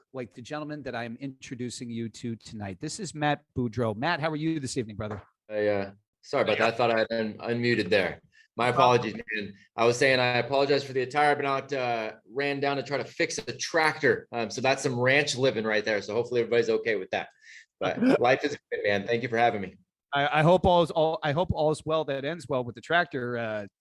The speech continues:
Speaker 1: chaos.
Speaker 2: There's always, always something to be fixed, man. But it's a good thing. Good problems to have.
Speaker 1: Folks, we are Infinity X. Replay will be available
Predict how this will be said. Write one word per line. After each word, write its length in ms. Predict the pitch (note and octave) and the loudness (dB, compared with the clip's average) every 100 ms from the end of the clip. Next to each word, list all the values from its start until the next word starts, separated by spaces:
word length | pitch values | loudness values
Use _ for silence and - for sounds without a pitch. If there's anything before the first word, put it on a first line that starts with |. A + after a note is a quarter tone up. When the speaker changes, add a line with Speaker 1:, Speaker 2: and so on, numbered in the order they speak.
| _ - | _ -8
Speaker 1:
chaos. 240 | C3 A2 - | -8 -6 -8
Speaker 2:
There's 200 | G#2 D3+ | -2 2
always, 480 | D#3+ D3 D3 - - E3+ | 4 4 2 -4 -10 -2
always 360 | B2+ C#3+ D3 D3 | 4 6 6 4
something 240 | D3 C#3+ | -4 -4
to 60 | C3+ | -4
be 140 | C3+ | -6
fixed, 440 | - D3 D3 - A2+ | -2 0 0 -4 -4
man. 220 | A2+ A2+ | -6 0
But 120 | A2+ | 0
it's 120 | A2 A#2+ | 0 0
a 40 | |
good 220 | B2 B2 | -2 -2
thing. 240 | B2+ G2+ - | -2 -6 -4
Good 160 | B2+ B2 | -4 0
problems 280 | A#2+ A2+ A#2 | 2 0 0
to 80 | A2+ | -2
have. 260 | G#2 F2+ - _ _ _ F#3+ G#3+ - | -2 -6 -12 _ _ _ _ -14 -4
Speaker 1:
Folks, 260 | G3+ F3+ - | -2 -2 -2
we 200 | G3 G#3 | -2 0
are 180 | F#3+ F#3 | 0 -2
Infinity 540 | D3 F#3 F3 E3+ E3+ | -6 -10 -6 -2 -2
X. 160 | D#3+ - | -2 -6
Replay 420 | E3 - F3+ E3 | -6 -4 -4 -2
will 120 | D3 | -2
be 160 | C3+ C#3 | -2 -2
available 580 | C3 C#3 D3+ C#3+ D3 | 0 0 0 -2 -6